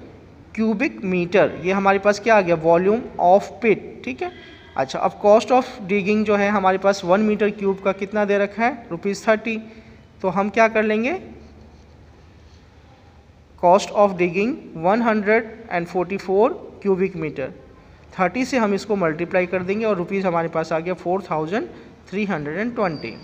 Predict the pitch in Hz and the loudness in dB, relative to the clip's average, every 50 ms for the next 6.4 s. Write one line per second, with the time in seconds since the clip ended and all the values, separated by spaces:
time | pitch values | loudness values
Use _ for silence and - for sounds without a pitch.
0 | - - - - - - - - - - - - 147 - - 151 156 165 175 - | -20 -20 -20 -20 -20 -20 -20 -20 -20 -20 -18 -18 -14 -12 -10 -6 -4 -4 -4 -4
1 | - - 208 214 - 214 208 208 208 - - 220 247 294 - - - - - - | -4 -6 -6 -4 -4 -6 -4 -4 -4 -4 -2 -4 -4 -4 -8 -14 -20 -20 -20 -20
2 | - - 185 180 - 202 196 202 202 202 190 196 - 196 180 190 254 - - - | -10 -8 -8 -4 -4 -4 -4 -2 -2 -2 -2 -2 0 0 0 0 -2 -4 -10 -16
3 | - - - - - - - - - - - - - 202 196 - 240 226 226 220 | -20 -20 -20 -20 -20 -20 -20 -20 -20 -20 -20 -12 -6 -6 -4 -4 -2 -2 0 0
4 | 226 233 226 226 202 202 208 208 - 220 214 214 214 208 202 202 220 294 - - | -2 -2 2 2 2 2 2 0 0 0 0 2 0 0 2 2 0 -2 -4 -8
5 | - - - - - - - - 175 196 196 - 202 202 208 220 214 240 226 226 | -20 -20 -20 -20 -20 -20 -16 -6 -6 -4 2 2 2 2 2 -2 -4 -4 -6 -4
6 | 262 254 233 220 220 233 233 240 | 0 2 2 2 4 2 0 0